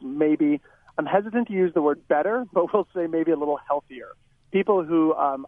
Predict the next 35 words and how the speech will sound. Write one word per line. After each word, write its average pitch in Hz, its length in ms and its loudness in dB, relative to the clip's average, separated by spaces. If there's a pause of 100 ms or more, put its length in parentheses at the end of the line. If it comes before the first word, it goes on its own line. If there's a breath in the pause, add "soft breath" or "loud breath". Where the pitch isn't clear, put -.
either 156 260 -2
left 147 320 -4
the 196 60 -4
church 208 380 -6
because 156 260 -4
they 143 120 0
felt 143 260 0
like 139 200 -4
it 131 80 -12
just - 260 -14
wasn't 135 300 -2
a 127 40 -2
place 135 360 -4
that - 120 -4
was 135 160 -10
healthy 175 340 -2
and 147 220 -2 (380 soft breath)
or 143 60 2
a - 20 -2
place 147 300 -2
that 139 100 -4
they 139 80 -2
experienced 135 500 -4
life. 156 300 2
I'd 131 120 -2
love 135 220 -2
them 143 200 -2
to 139 80 -10
pick 147 160 -4
up 143 100 -8
the - 60 -6
book 143 220 -2
and 123 180 -8
read 139 160 0
it. 139 160 -2